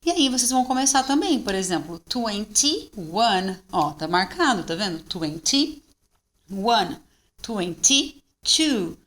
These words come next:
twenty-three, and so on, ok? Assim por diante.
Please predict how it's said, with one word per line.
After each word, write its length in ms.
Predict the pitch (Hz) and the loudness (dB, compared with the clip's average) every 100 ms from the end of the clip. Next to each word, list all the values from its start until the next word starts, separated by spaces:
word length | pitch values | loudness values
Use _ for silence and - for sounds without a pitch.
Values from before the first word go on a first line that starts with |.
| _ _ _ | _ _ _
twenty-three, 1300 | - 196 175 180 254 254 - - - 277 269 214 165 - | -8 -4 -2 0 0 0 -8 -12 -4 0 0 0 -4 -6
and 180 | 208 196 | -6 -2
so 580 | - - 208 196 220 247 | 2 2 2 2 2 4
on, 360 | 233 170 - 151 | 4 4 0 -8
ok? 520 | 170 - 196 226 240 | -8 -2 0 0 -2
Assim 240 | 202 - 196 | -4 -4 -4
por 180 | 208 | -6
diante. 540 | 202 254 277 - - | 0 0 0 -2 -6